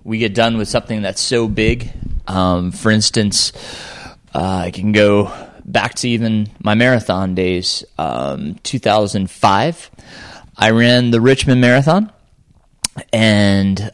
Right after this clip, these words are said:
I, uh, <laughs> I had the race of my life. That's where I P R'd. I ran two twenty-seven. I took fifth overall. I was the first American, and <laughs> man, you know, obviously it was a day. I felt great,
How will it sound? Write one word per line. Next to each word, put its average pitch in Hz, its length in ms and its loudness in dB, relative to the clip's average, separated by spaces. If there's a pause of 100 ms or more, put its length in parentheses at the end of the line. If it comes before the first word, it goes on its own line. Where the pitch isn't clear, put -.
I, 95 580 0 (300)
uh, 85 360 -10
<laughs> - 40 -12
I - 520 -4
had 98 340 -2
the 95 80 -2
race 120 260 2
of 120 60 0
my 110 80 4
life. 110 320 2
That's - 160 -6
where 101 100 2
I 95 80 4
P 98 240 -4
R'd. 120 340 0
I - 60 -6
ran 92 280 0
two - 160 -4
twenty-seven. 117 640 0 (800)
I - 40 -2
took - 260 -2
fifth 139 340 2
overall. 131 480 6
I 127 60 6
was 101 140 0
the 107 80 -4
first 123 320 -2
American, 139 680 -2
and 101 460 -2 (140)
<laughs> - 0 -
man, 110 520 2
you 104 120 -2
know, 107 160 4
obviously 120 560 0
it 123 60 0
was 117 180 2
a 113 40 0
day. 98 440 0
I 101 120 -6
felt 101 480 -2
great, 117 460 0